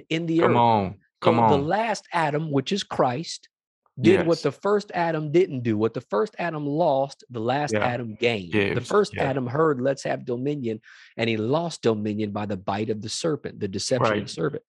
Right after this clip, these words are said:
Speaker 1: So Christ, the last Adam, had to destroy the serpent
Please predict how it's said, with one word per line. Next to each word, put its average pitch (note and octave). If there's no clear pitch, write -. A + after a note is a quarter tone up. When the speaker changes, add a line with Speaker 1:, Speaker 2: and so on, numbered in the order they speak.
Speaker 1:
So C#3+
Christ, G#3
the A2
last F3
Adam, G#2+
had A2+
to G2
destroy G#3
the D#3
serpent -